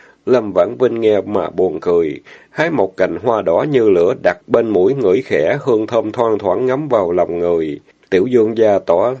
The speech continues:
thịnh ý tha thiết, nếu như không nhận bông hoa này đó là mất thể diện của hắn. Từ Trường Kim có vẻ khó xử cúi đầu không nói gì. Thấy ánh mắt của mọi người đều tập trung lên người mình, trong lòng Triệu Khang Ninh có chút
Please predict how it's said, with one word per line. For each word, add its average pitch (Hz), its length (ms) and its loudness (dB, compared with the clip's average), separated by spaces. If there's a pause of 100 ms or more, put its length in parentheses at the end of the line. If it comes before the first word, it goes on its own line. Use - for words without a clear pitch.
(180)
thịnh 87 220 -6
ý 107 240 0
tha 120 200 -2
thiết, 131 280 0 (100)
nếu 143 160 2
như 131 220 0
không 113 240 -2
nhận 98 260 -2
bông 113 180 0
hoa 113 240 0
này 87 260 0
đó 92 240 2
là 107 200 0
mất 104 280 -4
thể 87 120 0
diện 87 320 -2
của 95 220 2
hắn. 135 420 -4 (480)
Từ 104 300 4
Trường 92 220 2
Kim 113 280 -4
có 151 260 -2
vẻ 98 220 0
khó 147 200 0
xử 98 300 0
cúi 147 200 2
đầu 85 300 2
không 107 220 -2
nói 117 260 0
gì. 82 400 0 (460)
Thấy 120 200 2
ánh 127 160 0
mắt 151 240 -4
của 101 140 2
mọi 98 240 0
người 95 260 2
đều 87 260 0 (100)
tập 85 140 2 (100)
trung 110 220 2
lên 104 200 2
người 92 220 0
mình, 85 360 -4 (240)
trong 104 220 2
lòng 82 280 0
Triệu 90 200 0
Khang 110 280 -2
Ninh 101 180 0
có 120 280 0
chút 147 160 0